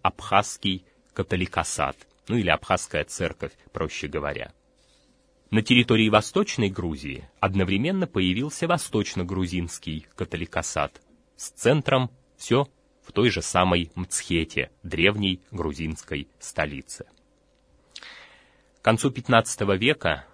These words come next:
страна была разделена на три царства между членами царской семьи Багратидов. Этот шаг,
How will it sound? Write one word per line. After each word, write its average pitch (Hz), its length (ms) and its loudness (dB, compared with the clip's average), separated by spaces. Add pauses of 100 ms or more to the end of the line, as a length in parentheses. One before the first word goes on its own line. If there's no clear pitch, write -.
(120)
страна 98 680 2 (200)
была 80 300 2
разделена 87 580 0
на 90 140 0
три 87 380 -6 (220)
царства - 720 -2 (200)
между 73 340 -6
членами 107 680 0 (320)
царской 101 760 0
семьи 78 640 -6 (200)
Багратидов. 78 760 -4 (920)
Этот 123 280 0
шаг, - 320 0